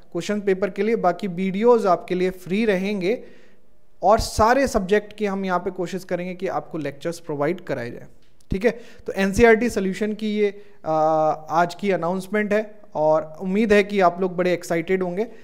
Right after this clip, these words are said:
तो आप जल्दी से चैनल को क्या करिए, सब्सक्राइब कर लीजिए और फटाफट से वीडियो को शेयर कर दीजिएगा, लाइक कर दीजिएगा, और कोई भी अगर आपका, आ,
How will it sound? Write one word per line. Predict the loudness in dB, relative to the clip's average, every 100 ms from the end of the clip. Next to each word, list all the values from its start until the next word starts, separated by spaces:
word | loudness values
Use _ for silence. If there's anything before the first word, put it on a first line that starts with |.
| -18 -4
तो | 4
आप | 6 6
जल्दी | 4 4 4
से | 2 2
चैनल | 4 4 6
को | 4
क्या | 2 2
करिए, | 4 2 2
सब्सक्राइब | 0 -4 2 2 4
कर | 0
लीजिए | 0 -2 0 -2 -4 -4
और | 2 6 6 4 -2 _ _ _ _ _ _ -2
फटाफट | 4 6 6 2
से | 4 2
वीडियो | 2 0 2
को | 2 0
शेयर | -2 -2 0
कर | 0
दीजिएगा, | -2 -4 -2 -2
लाइक | 0 0 -2 -2
कर | -6
दीजिएगा, | -4 -4 0 2 0
और | 0 0 0 -2 -2
कोई | 2 2
भी | 4
अगर | 4 6 6
आपका, | 4 4 0 0 -2 _ _ _
आ, | -6 -2